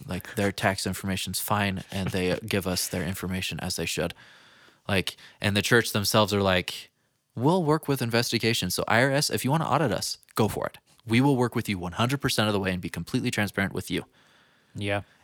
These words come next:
Speaker 1: And I am, like, so happy because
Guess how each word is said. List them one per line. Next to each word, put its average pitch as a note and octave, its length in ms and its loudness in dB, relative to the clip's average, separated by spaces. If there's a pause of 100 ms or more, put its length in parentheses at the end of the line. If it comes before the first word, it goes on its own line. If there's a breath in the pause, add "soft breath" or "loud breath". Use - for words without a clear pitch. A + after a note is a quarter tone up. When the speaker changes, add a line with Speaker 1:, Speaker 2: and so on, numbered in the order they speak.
Speaker 1:
And G2+ 300 4 (340)
I C3+ 160 10
am, A#2+ 320 6
like, G2+ 220 0
so C3 340 4
happy G#2 440 -2 (1300 loud breath)
because G#2+ 800 2